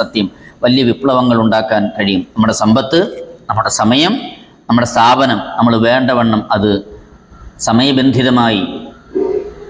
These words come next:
അജണ്ടാധിഷ്ഠിതമായി രൂപപ്പെടുത്താൻ കഴിഞ്ഞാൽ വലിയ വിപ്ലവങ്ങൾ നടത്താൻ നമ്മുടെ മഹലിലൂടെ കഴിയും. അള്ളാഹുവിന് തൗഫീഖ് നൽകട്ടെ. ഇവിടെ മുഖബരിൽ കേട്ടതുപോലെ ഇടയ്ക്കിടയ്ക്ക് മഹലില്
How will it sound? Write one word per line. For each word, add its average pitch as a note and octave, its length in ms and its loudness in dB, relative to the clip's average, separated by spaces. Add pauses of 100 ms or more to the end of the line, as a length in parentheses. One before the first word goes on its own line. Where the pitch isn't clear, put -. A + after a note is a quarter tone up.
(280)
അജണ്ടാധിഷ്ഠിതമായി D3+ 1080 2 (340)
രൂപപ്പെടുത്താൻ C3 640 2
കഴിഞ്ഞാൽ A2+ 360 2 (420)
വലിയ C#3 160 2 (100)
വിപ്ലവങ്ങൾ D#3 640 2
നടത്താൻ A2+ 360 0 (160)
നമ്മുടെ A2 280 0
മഹലിലൂടെ G#2 500 0 (400)
കഴിയും. - 280 -4 (880)
അള്ളാഹുവിന് B2 480 2
തൗഫീഖ് G#2+ 400 -2
നൽകട്ടെ. F2+ 340 -2 (380)
ഇവിടെ C3+ 240 0
മുഖബരിൽ D#3+ 440 2
കേട്ടതുപോലെ C#3+ 560 2 (800)
ഇടയ്ക്കിടയ്ക്ക് F#3 540 2
മഹലില് E3+ 440 2